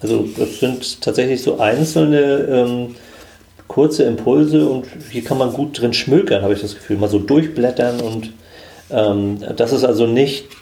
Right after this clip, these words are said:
das, was ich mir vielleicht vorgestellt hätte, äh, unter gemeinsam lesen, aber finde ich trotzdem ganz anregend.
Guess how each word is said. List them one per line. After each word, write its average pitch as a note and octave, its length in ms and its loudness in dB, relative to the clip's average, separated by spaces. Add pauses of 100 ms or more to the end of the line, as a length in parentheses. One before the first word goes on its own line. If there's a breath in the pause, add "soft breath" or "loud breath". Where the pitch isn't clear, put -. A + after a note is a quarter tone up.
(120)
das, C3 240 0
was A#2+ 120 -2
ich D#3 220 -2
mir D3 260 4
vielleicht B2+ 380 -2
vorgestellt A#2 540 0
hätte, A2+ 720 2
äh, - 20 -4
unter G#2+ 400 0 (320 loud breath)
gemeinsam A2+ 680 0
lesen, B2 440 2
aber A2 220 0
finde B2+ 260 -10
ich - 100 -16
trotzdem - 300 -6
ganz G2+ 400 -6
anregend. G2+ 640 -4